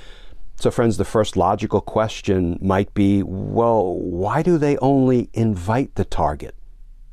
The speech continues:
Why don't they subpoena the target and force him or her to appear before the grand jury? Well, because you can't force somebody to testify if that person has a Fifth Amendment right against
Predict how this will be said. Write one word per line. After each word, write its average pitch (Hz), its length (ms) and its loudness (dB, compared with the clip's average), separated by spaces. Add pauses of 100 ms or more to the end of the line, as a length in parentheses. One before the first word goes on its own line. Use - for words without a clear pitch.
(120)
Why 123 160 0
don't 143 160 0
they 131 100 2
subpoena 165 640 0
the 95 120 2
target 85 520 0 (360)
and 135 200 4
force 175 420 0
him 110 420 2
or 85 220 2
her 95 380 2 (400)
to 127 200 4
appear 104 300 2
before 95 360 2
the 95 100 2
grand 87 340 2
jury? - 340 0 (1080)
Well, 127 320 0 (680)
because 107 460 0
you 98 100 2
can't 143 420 -2
force 117 400 0
somebody 113 540 0
to - 160 0
testify - 880 0
if 85 220 -2
that 98 340 0
person 165 540 -2 (540)
has 95 200 -2
a 90 60 -2
Fifth - 280 -4
Amendment 95 400 2
right 85 220 2
against 80 500 -2